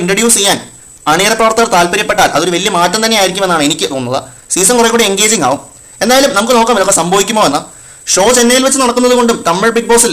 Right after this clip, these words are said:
ഇങ്ങനെ ഉള്ളത് കൊണ്ടുമാണ് നിങ്ങൾ, നിങ്ങളോട് ഈ ഒരു വിവരം ഷെയർ ചെയ്യുന്നത്. ബിഗ് ബോസ് അപ്ഡേറ്റുകൾക്ക് വേണ്ടി ഈ ചാനൽ മറക്കാതെ സബ്സ്ക്രൈബ് ചെയ്യാം. ബെൽ ബട്ടൺ കൂടി എനേബിൾ ചെയ്ത് വെച്ച് കഴിഞ്ഞാൽ കുറെ കൂടി പെട്ടെന്ന്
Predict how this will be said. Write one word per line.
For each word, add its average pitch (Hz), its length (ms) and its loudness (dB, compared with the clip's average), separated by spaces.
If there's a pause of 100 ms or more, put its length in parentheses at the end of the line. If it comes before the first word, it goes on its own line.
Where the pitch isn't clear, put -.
ഇങ്ങനെ 180 200 -2
ഉള്ളത് 196 260 2
കൊണ്ടുമാണ് 214 380 2
നിങ്ങൾ, 156 120 -2 (140)
നിങ്ങളോട് 165 260 0
ഈ - 60 2
ഒരു 165 100 -4
വിവരം 156 180 -2 (180)
ഷെയർ 165 140 2
ചെയ്യുന്നത്. 135 240 -2 (200)
ബിഗ് 175 180 -2
ബോസ് 233 180 6
അപ്ഡേറ്റുകൾക്ക് 226 440 4
വേണ്ടി 220 180 2
ഈ 185 100 -2
ചാനൽ 175 340 2
മറക്കാതെ 156 300 2
സബ്സ്ക്രൈബ് 143 280 0
ചെയ്യാം. 139 160 -2 (440)
ബെൽ 170 160 6
ബട്ടൺ 226 200 2
കൂടി 247 140 6
എനേബിൾ 220 200 4
ചെയ്ത് 214 120 4
വെച്ച് 214 120 2
കഴിഞ്ഞാൽ 208 180 0
കുറെ 175 140 6
കൂടി 196 140 2
പെട്ടെന്ന് 196 300 2